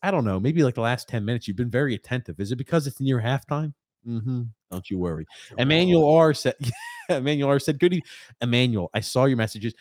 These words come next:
Speaker 1: So I've been getting a lot of messages. I'm sorry, guys. I have not been doing a good job of responding to those. I'm going to respond to all of them tonight. I have a whole bunch there. Um, Facebook, Twitter, a whole bunch of messages. Sorry, I'm way behind.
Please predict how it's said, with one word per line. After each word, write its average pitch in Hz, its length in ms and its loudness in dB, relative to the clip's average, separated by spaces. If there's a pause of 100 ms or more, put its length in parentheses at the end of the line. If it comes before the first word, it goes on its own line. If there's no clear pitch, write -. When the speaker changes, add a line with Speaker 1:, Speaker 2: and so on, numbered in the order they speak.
(200)
Speaker 1:
So - 160 0
I've 147 100 4
been 160 100 0
getting 156 180 2
a 113 40 0
lot 117 220 4
of 117 60 0
messages. 98 580 -4
I'm 98 120 -6
sorry, 107 280 0
guys. 98 320 0
I 104 60 -4
have 95 160 -2
not 107 320 -2
been 110 120 -2
doing 104 220 -2
a 95 40 -6
good 92 140 -2
job 90 260 -2
of 85 60 -4
responding 85 460 -6
to 90 100 -8
those. 85 400 -6
I'm 92 200 -10
going 165 320 4
to 156 120 -4
respond 120 500 -2
to - 140 -20
all - 260 0
of - 80 -8
them 196 160 -4
tonight. 170 460 2
I 92 40 -6
have 101 120 -4
a 95 60 -2
whole 131 180 0
bunch 117 340 0
there. 113 280 0 (460)
Um, 92 400 -2 (100)
Facebook, 113 440 0
Twitter, 107 300 0
a 95 40 0
whole 110 100 0
bunch 101 220 -6
of 95 60 -8
messages. 90 400 -8
Sorry, 90 260 -4
I'm 85 100 -6
way 92 140 -2
behind. 82 440 -8